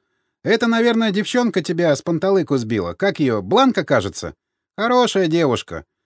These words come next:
Повезло тебе. Желаю, так сказать, всего самого... Любви, короче. А я знаешь, чего звоню?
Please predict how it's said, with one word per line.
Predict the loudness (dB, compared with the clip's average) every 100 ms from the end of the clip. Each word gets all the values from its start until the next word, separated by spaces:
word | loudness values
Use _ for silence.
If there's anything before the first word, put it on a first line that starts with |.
| _ _
Повезло | 0 0 2 2
тебе. | 2 2 0 -2 -6 _ _ _ _
Желаю, | -4 0 2 2 2
так | -2 -6
сказать, | -4 -2 -2 -4
всего | -6 -2 0
самого... | 0 -2 0 2 2 0 -2 -6 -4
Любви, | -2 0 0
короче. | 2 0 0 -4 -14 _ _ _
А | -2 2
я | 4 2
знаешь, | 2 0 0
чего | 0 0
звоню? | 2 2 2 2 0